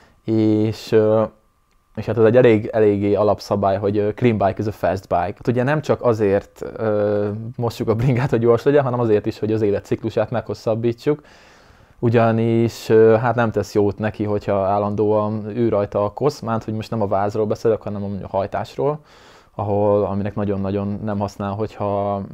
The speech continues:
nincs rendesen letakarítva, meg, ö, ö, bekenve valami kenőanyaggal.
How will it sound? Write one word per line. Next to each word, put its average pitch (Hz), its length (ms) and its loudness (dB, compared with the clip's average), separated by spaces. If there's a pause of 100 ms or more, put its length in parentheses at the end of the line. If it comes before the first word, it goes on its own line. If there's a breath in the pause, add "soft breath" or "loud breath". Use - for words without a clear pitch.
(280)
nincs 110 200 -8
rendesen 104 360 -6
letakarítva, 107 760 -4 (200)
meg, 95 160 -6
ö, 98 340 -4 (500)
ö, 95 460 -8 (480)
bekenve 104 400 -4
valami 107 280 -2
kenőanyaggal. 131 760 -4